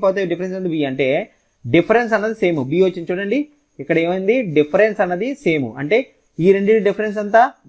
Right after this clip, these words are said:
మూడు, ఈ రెండు డిఫరెన్స్ ఎంత? ఒకటి. So ఇప్పుడు మీరు ఏం చేస్తారు? ఈ ఒకటిని తీసుకొచ్చి ఇక్కడ ఇంటూ చేయండి, ఈ మూడుని తీసుకొచ్చి ఇక్కడ ఇంటూ చేయండి. ఓకే, so అప్పుడు న్యూ రేషియోస్ ఏం వస్తాయి చూడండి,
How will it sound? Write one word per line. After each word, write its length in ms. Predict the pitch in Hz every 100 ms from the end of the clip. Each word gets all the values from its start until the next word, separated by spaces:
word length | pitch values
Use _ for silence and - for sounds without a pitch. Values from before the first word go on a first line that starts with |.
| 135
మూడు, 260 | 143 143 135 135 _ _ -
ఈ 120 | 160 190
రెండు 180 | 214 202
డిఫరెన్స్ 260 | 202 208 202
ఎంత? 120 | 196 240 160
ఒకటి. 260 | 139 135 120 _ _
So 40 | 190
ఇప్పుడు 160 | 190 196
మీరు 100 | 196
ఏం 60 | 214
చేస్తారు? 260 | 214 208 196 185
ఈ 20 | 185 175
ఒకటిని 300 | 190 202 202
తీసుకొచ్చి 460 | 196 - 202 240 254 294 _ - 139
ఇక్కడ 160 | 160 170
ఇంటూ 140 | 175 190 196
చేయండి, 280 | 196 220 269 _ _ -
ఈ 120 | 175 196
మూడుని 300 | 190 185 185
తీసుకొచ్చి 400 | 190 - 180 226 254 262 170
ఇక్కడ 180 | 151 143
ఇంటూ 140 | 135 143 131
చేయండి. 380 | 110 104 95 - 135
ఓకే, 220 | 156 196 113 98 _ _
so 60 | 185 190
అప్పుడు 200 | 180 196 190
న్యూ 120 | 214 214
రేషియోస్ 280 | 208 208 208
ఏం 40 | 208
వస్తాయి 220 | 196 202
చూడండి, 300 | 202 208 214